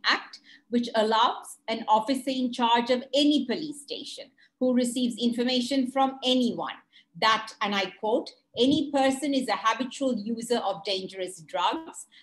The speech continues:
and has since become a drug-dependent person, to take steps to present the person for a medical examination and thereafter to produce the person before a magistrate.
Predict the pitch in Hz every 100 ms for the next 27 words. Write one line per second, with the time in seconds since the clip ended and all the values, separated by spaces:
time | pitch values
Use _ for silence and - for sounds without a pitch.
0 | - 208 214 208 - 294 311 - 196 220
1 | 220 208 196 165 214 208 175 156 185 208
2 | 233 294 294 226 - 170 139 - 175 254
3 | - - _ - 240 - 285 339 - -
4 | - 285 277 - _ - 240 226 175 226
5 | 302 370 269 277 262 240 254 247 240 208
6 | 185 185 185 202 175 175 170 175 180 180
7 | 190 - 294 466 - _ - 226 247 220
8 | 220 220 220 - 262 269 254 - 214 208
9 | 214 - 247 196 170 190 220 240 170 160
10 | 160 202 247 277 240 240 - - - -